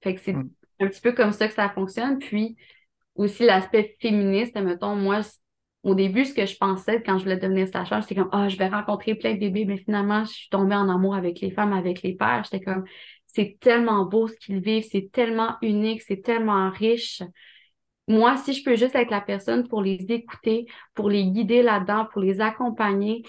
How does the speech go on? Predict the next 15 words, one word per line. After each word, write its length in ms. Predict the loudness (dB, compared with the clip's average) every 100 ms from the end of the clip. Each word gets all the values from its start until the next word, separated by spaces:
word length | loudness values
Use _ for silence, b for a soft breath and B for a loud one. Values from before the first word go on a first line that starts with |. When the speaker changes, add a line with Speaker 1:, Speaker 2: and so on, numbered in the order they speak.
| B -8
Speaker 1:
puis 100 | 0
que 160 | 2
je 100 | 2
vois 160 | 2 2
que, 120 | 2
mettons, 320 | -2 -2 -2
une 140 | -2 -2
femme 280 | -2 0 0
en 60 |
début 240 | 0 -2 -6
de 60 |
gros-, 200 | -6 -6
suivi 240 | -4 -6 -8
de 60 |
grossesse, 640 | -4 -6 -4 -2 -2 -4